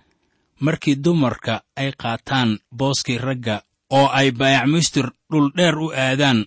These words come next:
oo ay macdaradaha fadhiyaan, oo ay qaadka diyaaradda ku keenaan, oo kalluunka wax ka dabtaan, oo qoryaha ay wataan,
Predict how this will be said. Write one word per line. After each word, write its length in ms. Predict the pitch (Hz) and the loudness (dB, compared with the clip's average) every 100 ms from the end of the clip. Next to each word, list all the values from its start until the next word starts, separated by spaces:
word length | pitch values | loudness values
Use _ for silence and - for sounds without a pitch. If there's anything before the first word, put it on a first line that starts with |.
| - | -4
oo 160 | 127 123 | -2 0
ay 240 | 120 123 120 - _ _ _ _ | 2 0 0 -4 _ _ _ _
macdaradaha 1080 | 123 127 135 131 131 131 131 139 151 - 110 101 _ _ | -2 0 0 2 2 2 2 0 -2 0 -4 -4 _ _
fadhiyaan, 720 | - 127 120 127 135 135 117 98 _ | -6 -4 -2 2 4 4 4 0 _
oo 140 | 131 123 | -4 -4
ay 240 | 120 127 | -2 -4
qaadka 600 | - - 147 - - 107 - - | -4 -2 -2 -2 -6 -6 -8 -14
diyaaradda 680 | 123 127 127 131 147 135 | -4 -2 0 0 -2 -4
ku 160 | - 147 | -4 -4
keenaan, 480 | - 123 123 131 113 - _ _ _ _ | -4 -2 0 2 0 -2 _ _ _ _
oo 160 | - 127 | -4 -2
kalluunka 760 | - 127 139 160 175 - 117 - - | -2 0 2 2 2 0 -2 -2 -4
wax 200 | 127 - | -4 -2
ka 120 | 160 | -6
dabtaan, 640 | 135 127 - - 143 117 - - | -4 -4 -4 -2 0 0 -2 -2
oo 160 | 135 131 | 0 2
qoryaha 600 | 143 143 170 170 143 117 - | 2 2 4 2 2 -2 -2
ay 160 | 147 | 0
wataan, 460 | 143 123 - 151 135 | 2 0 0 2 2